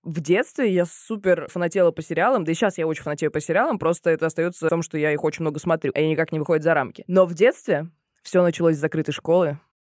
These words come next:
и я буду говорить про это весь выпуск. Это просто, это лучше. Это был мой любимый сериал, я знала всё, я знаю всё про него. Я монтировала про него видосы, и, короче, столько всего было.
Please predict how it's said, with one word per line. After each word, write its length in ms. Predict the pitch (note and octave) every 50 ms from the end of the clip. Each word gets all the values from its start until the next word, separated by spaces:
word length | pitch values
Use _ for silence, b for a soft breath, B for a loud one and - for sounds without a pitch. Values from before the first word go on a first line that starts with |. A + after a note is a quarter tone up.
| _ _
и 100 | - D3 D3+
я 160 | D3+ D3+ D3
буду 200 | D3 D3+ D3+ D3+
говорить 300 | D3 D3 D3+ D3+ D#3 -
про 140 | E3 D#3 D3+
это 120 | D3 -
весь 300 | D3 C#3+ D3+ D#3 - -
выпуск. 420 | D3+ D3 - - D#3 - - - -
Это 180 | - E3 - D#3+
просто, 400 | - D#3+ D#3+ D#3+ D#3+ - - E3
это 240 | - D3+ D#3 - D#3+
лучше. 360 | D#3+ D#3+ D3+ - - - D#3+
Это 520 | C#3+ - - D#3+ D#3 - - E3+ E3 D#3 D3+
был 300 | D3+ D3+ D#3 D3+ D#3+ E3
мой 160 | E3 E3 D#3+
любимый 320 | E3 D#3+ D#3+ F3 F3 F3
сериал, 400 | E3 - - E3 D#3+ D#3 D#3+ F3 F3+
я 140 | F3+ D#3
знала 240 | D#3 D#3+ E3+ E3 D#3+
всё, 400 | D3+ - - - D#3+ D#3 E3+ G3 -
я 140 | E3 E3
знаю 340 | D#3 C#3+ D#3+ E3 D#3+ D#3 D3+
всё 280 | D3 - - - C3+ B2+
про 160 | - - C3
него. 320 | B2+ B2+ B2+ C3+ D3 E3+ - _ _ _
Я 140 | D#3+ D#3+ E3
монтировала 420 | E3 E3 D#3+ - F3 D#3+ D#3+ D#3+
про 120 | D3+ D#3+ D#3+
него 140 | D#3+ D#3+
видосы, 680 | D#3 D3+ D#3 D3 D#3 D#3+ D#3+ E3 - - C3+ B2+ A#2+ A#2
и, 40 | D#3
короче, 520 | - E3+ D#3+ D#3+ D#3 - - D#3 D3 - - _ _ _
столько 680 | F3 - - - - - F#3+ F#3+ G3+ G3 F#3 F3 - D#3+
всего 380 | - - - D3+ C#3+ D3+ D#3 C#3
было. 560 | B2 C3+ C#3+ E3 G3 G3 D#3+ B2+ A#2 - -